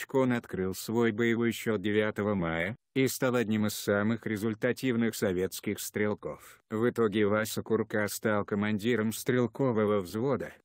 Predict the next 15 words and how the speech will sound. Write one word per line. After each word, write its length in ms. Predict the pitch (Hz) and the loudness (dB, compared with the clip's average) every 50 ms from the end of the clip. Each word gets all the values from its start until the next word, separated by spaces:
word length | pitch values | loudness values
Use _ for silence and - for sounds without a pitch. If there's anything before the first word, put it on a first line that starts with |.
| _ _ - | _ _ 0
обладателем 840 | 120 110 101 104 104 104 95 104 107 107 - 117 110 110 110 110 110 | 0 2 2 2 0 0 0 0 0 0 0 -2 0 0 2 2 2
орденов 460 | 107 110 113 107 101 110 104 - - | 0 0 0 0 0 0 0 -2 -2
Красного 600 | - 101 104 101 98 95 - - 101 95 95 101 | -4 0 0 0 0 0 -2 -4 -2 0 0 0
Знамени 460 | 87 92 101 98 92 95 95 101 107 110 | 0 0 0 0 0 0 0 0 0 0
и 40 | |
Красной 480 | 107 - 120 120 117 110 - - 113 107 | 0 0 0 0 0 0 -2 -4 -2 -2
Звезды, 680 | 98 90 104 104 113 107 95 85 - 98 113 123 131 - _ _ - | -2 -2 -2 -2 -2 -4 -4 -6 -4 -2 -2 -2 -4 -8 _ _ -4
медали 480 | 107 110 117 113 90 101 98 95 98 104 | 0 0 2 2 0 0 -2 0 -2 -2
за 220 | 98 92 107 104 | 0 0 0 0
оборону 500 | 98 87 101 92 98 101 104 110 113 107 | 0 0 0 0 0 0 0 0 0 -2
Кавказа 600 | - 110 98 90 - - - 110 101 95 - 107 | 0 0 0 -2 -2 -4 -2 -2 -2 0 2 2
и 120 | 104 104 104 | 2 2 2
именной 400 | 104 104 101 104 110 117 123 120 | 2 2 0 0 0 0 -2 -2
снайперской 800 | - - 104 98 95 92 90 - 143 117 - - - - 113 107 | -2 0 0 0 0 0 0 -2 -2 -2 -2 -6 -2 -2 0 2
винтовки. 600 | 107 107 101 - - 131 95 - - - 120 | 2 0 0 -2 -2 -4 -4 -4 -2 -2 -2